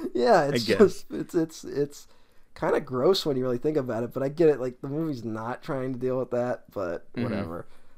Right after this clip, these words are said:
Speaker 1: Um, so Sandler gets the idea of, "If I get him on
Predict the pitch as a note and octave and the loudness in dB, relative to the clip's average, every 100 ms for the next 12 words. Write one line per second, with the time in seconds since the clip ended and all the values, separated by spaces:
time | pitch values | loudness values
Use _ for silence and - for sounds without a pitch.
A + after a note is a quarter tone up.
0 | - B2 B2 - C#3 A#2+ A#2+ A#2+ - D#3 | -10 -6 -4 0 2 2 0 -4 -2 2
1 | D3+ C#3+ C3+ D3 C3 B2 B2+ B2 A#2+ A#2 | 2 2 0 0 0 0 -2 -2 -2 -4
2 | - - - - - - - - - B2 | -8 -16 -16 -18 -20 -20 -20 -20 -10 -4
3 | G#2+ G2+ G2 G2+ - - - - - - | -2 -2 -4 -6 -14 -20 -20 -20 -20 -12
4 | B2 C3 D3 D#3+ D3 C#3+ C#3 | -2 0 4 4 4 2 0